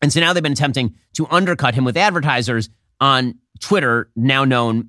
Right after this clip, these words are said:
as X. And so Elon is now pushing back on all of that. He's pushing back on all that in a few different ways. First of all, again, the, the implication that Elon Musk is an anti-Semite is, to me, quite absurd based on the rec-, uh, based on the record that is currently available.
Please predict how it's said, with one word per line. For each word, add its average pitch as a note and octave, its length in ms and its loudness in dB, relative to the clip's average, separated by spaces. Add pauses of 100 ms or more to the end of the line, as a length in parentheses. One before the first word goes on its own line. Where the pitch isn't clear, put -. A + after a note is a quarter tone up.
(160)
as A#2+ 220 -2
X. G2+ 340 -6 (300)
And C3 120 -2
so D3 320 0
Elon E3+ 400 0
is C3 160 -4
now C#3 300 0
pushing E3+ 320 0
back A2 300 -2 (360)
on D3+ 140 4
all C3+ 200 0
of G#2+ 100 -4
that. G#2+ 220 -4 (600)
He's C#3+ 140 -2
pushing F3+ 280 0
back D#3 180 2
on E3+ 60 0
all D3+ 120 2
that C#3+ 120 0
in C3+ 60 -6
a B2 40 -2
few C#3 120 -4
different A2+ 240 -4
ways. F2 140 -6
First A3 240 -2
of C#3+ 40 -2
all, G2+ 240 -2 (220)
again, A#2+ 220 -2
the, D3+ 100 0
the F3+ 100 0
implication G3 400 0
that D3 140 -2
Elon D#3 160 0
Musk C3+ 200 -2
is C3+ 100 -4
an C3+ 60 0
anti-Semite C3 600 -2 (280)
is, C#3+ 320 0 (180)
to D#3+ 100 0
me, C3+ 320 0 (340)
quite F#3 280 -2
absurd C#3 420 0
based B2+ 240 -2
on B2+ 140 2
the A2 180 -4 (140)
rec-, A#2+ 360 -4
uh, A#2 260 -2 (200)
based C#3+ 240 0
on C3 120 0
the G#2+ 200 -2
record C3+ 500 -2
that G#2+ 140 -4
is F#2+ 160 -6
currently A2 540 -4
available. B2 460 -4